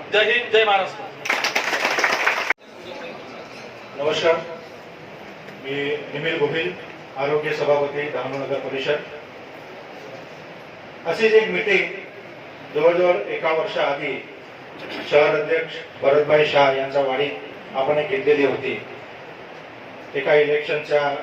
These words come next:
Speaker 2: just आधी. आज वर्षानंतर परत तेच मनोगत व्यक्त करायला आपण इथे सगळे जमा झालेलो आहे. एक सांगायला इच्छितो मी की वर्षभर झाला,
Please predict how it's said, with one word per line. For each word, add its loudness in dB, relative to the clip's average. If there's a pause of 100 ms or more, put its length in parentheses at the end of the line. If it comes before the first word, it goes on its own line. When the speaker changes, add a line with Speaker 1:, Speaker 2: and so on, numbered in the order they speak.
(140)
Speaker 2:
just 0
आधी. 0 (1160)
आज 4 (880)
वर्षानंतर 4
परत 2
तेच 2 (400)
मनोगत 6
व्यक्त 2
करायला 6
आपण 0
इथे 2 (880)
सगळे 4
जमा 6
झालेलो 0
आहे. -4 (2250)
एक 2
सांगायला 4
इच्छितो 0
मी -2 (1700)
की 4
वर्षभर 6
झाला, 4